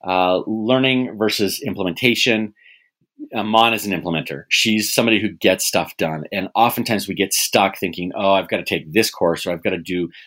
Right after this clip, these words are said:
this thing before I can get started." And, you know, I, I recently, uh, read a short, um, a short post online that was about,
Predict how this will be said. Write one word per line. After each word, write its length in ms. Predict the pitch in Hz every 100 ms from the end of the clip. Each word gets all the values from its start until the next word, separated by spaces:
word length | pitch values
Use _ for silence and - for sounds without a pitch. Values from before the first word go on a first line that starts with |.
| _
this 380 | 95 98 123 123
thing 680 | - - 127 113 95 90 87 90
before 560 | 98 - 135 127 120
I 80 | 104
can 160 | - 95
get 160 | 92
started." 480 | - 95 85 78 78 _
And, 400 | 113 92 90 82 - - -
you 100 | 92
know, 60 | 92
I, 200 | 98 98
I 100 | 101
recently, 720 | 101 107 - 101 101 95 90 - - _
uh, 80 | 92
read 200 | 92 101
a 20 |
short, 400 | 92 - 110 95 -
um, 540 | 113 90 85 82 82 - 107
a 20 |
short 300 | - 101 98
post 240 | 101 -
online 560 | 92 90 123 135 127 107 - - -
that 100 | 104
was 120 | 98
about, 520 | 92 101 98 95 -